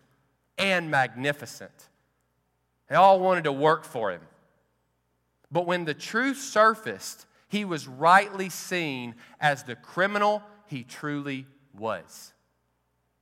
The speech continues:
And all of that illegal investing he had done paid dividends in the years he spent in prison.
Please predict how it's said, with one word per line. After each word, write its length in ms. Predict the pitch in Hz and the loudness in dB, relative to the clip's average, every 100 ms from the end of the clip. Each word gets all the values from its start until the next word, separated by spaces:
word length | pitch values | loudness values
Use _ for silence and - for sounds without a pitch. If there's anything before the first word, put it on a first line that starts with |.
| _ _ _ _ _ _ | _ _ _ _ _ _
And 100 | 120 - | -14 -2
all 260 | 147 185 202 | 2 2 0
of 120 | 160 | 0
that 260 | 175 175 | 0 0
illegal 480 | 151 139 156 170 175 | -4 -6 -6 -6 -6
investing 800 | 156 143 123 165 180 - 208 202 - - | -6 -8 0 0 -2 -8 -8 -10 -16 -10
he 180 | 175 170 | -8 -6
had 220 | 165 143 | -6 -2
done 340 | 175 214 214 - - _ | 0 0 -2 -12 -20 _
paid 340 | - 165 135 120 | -8 -8 -8 -6
dividends 640 | 180 151 123 107 101 - | -6 -6 -8 -10 -12 -14
in 160 | 131 | -12
the 100 | 113 | -12
years 320 | 107 123 139 135 | -10 -10 -10 -12
he 100 | 127 | -18
spent 360 | - - 107 - | -16 -14 -14 -14
in 140 | 101 | -20
prison. 380 | - 101 - | -18 -20 -20